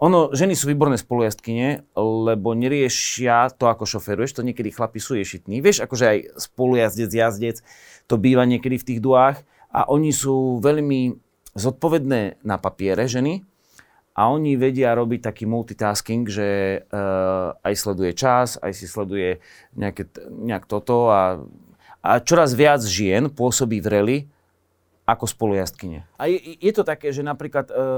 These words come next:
žena možno vie vycítiť, ona, ona hovorí, že ja počujem v príľbe, ako, dajme tomu, ako ja dýcham, ako to, lebo aj teraz mi išli niečo, e, na Košiciach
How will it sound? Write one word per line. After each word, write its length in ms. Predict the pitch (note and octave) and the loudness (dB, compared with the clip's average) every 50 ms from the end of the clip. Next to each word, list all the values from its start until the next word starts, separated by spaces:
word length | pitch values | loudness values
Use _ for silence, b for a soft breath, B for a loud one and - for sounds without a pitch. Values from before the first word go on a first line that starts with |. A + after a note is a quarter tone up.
| B2+ A2+ - | -4 -4 -6
žena 260 | A2 A2+ D#3+ F#3+ G3 | -6 -6 -4 -2 -2
možno 300 | E3+ D3+ C#3+ C3+ D3 D3 | -2 -2 -4 -4 -4 -6
vie 180 | C3+ C3 D3+ D3 | -4 -4 -4 -4
vycítiť, 600 | A#2 G#2 G#2+ - - B2 A2 - - D3 D3 - | -4 -6 -8 -8 -8 -10 -10 -10 -12 -14 -4 -2
ona, 320 | D3 E3 E3+ D3 A2+ b b b b b b b - | 0 2 2 0 0 b b b b b b b -8
ona 200 | C#3 D3 D3 D3 | -6 -4 -4 -4
hovorí, 220 | C#3 C3+ A#2+ C#3 | -4 -4 -6 -6
že 40 | C#3 | -4
ja 120 | - D3+ E3 | -2 -2 -2
počujem 380 | E3 F3+ F3 - F#3 F3 D#3+ | -2 -2 -4 -2 -2 -2 -2
v 80 | C3+ - | -2 0
príľbe, 340 | - D#3+ D#3+ D#3+ C#3+ D#3 D#3 | 0 0 2 2 4 4 4
ako, 380 | - G#2 C3+ C3+ - C#3+ C#3+ C#3 C3+ C3+ C3+ C3+ C3+ C3+ C3 A#2+ | 4 2 0 0 2 2 4 4 4 4 4 4 2 2 2 2
dajme 300 | B2 C3 C3+ C3+ C3+ C3 | 4 4 4 2 0 -2
tomu, 320 | - C#3 C3 C3 B2+ A#2+ | -2 -2 -2 -2 0 -2
ako 320 | F#2 A#2+ - C3+ C3+ C3 | -2 -2 -2 0 0 2
ja 300 | B2 A#2+ A#2 A2+ A2+ A2 - | 2 2 4 4 2 2 0
dýcham, 500 | C3 A#2+ A2+ G#2 C#3+ C#3 B2 - D#3+ D3 | -4 -8 -4 -4 -2 -2 0 0 2 2
ako 200 | C#3 C3 - C#3 | 2 0 0 -2
to, 120 | C#3 - C3 B B B B | -2 0 -2 B B B B
lebo 220 | - B2 C#3+ D#3+ | -2 2 4 4
aj 100 | C#3+ D3 | 4 2
teraz 220 | C#3+ F3 G#3+ G#3 E3 | 2 2 2 2 2
mi 100 | E3 E3 | 0 -2
išli 200 | C#3+ C3+ D3+ D#3+ | -4 -4 -4 -6
niečo, 240 | D#3 D3+ D3+ D3+ C#3+ | -6 -4 -4 -4 -4
e, 80 | C3+ - C3+ C#3 C3+ - | -2 -2 -4 -4 -4 -4
na 160 | C3 C#3+ D#3 | -2 -2 0
Košiciach 600 | D3+ - C3+ - - G#2+ - - C3 C3+ D#3 F3 | 0 -2 -4 -4 -6 -6 -2 2 4 4 4 2